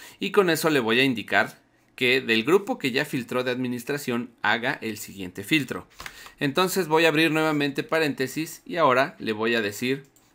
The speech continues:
que seleccione este grupo de datos del total.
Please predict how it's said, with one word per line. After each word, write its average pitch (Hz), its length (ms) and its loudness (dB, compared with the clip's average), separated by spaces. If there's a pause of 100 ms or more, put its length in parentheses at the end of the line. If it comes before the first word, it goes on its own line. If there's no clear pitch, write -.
que 185 120 -6
seleccione 120 680 -2
este 110 420 -6
grupo 98 360 -6
de 92 100 -4
datos 95 460 -4
del 98 200 -4
total. 185 460 2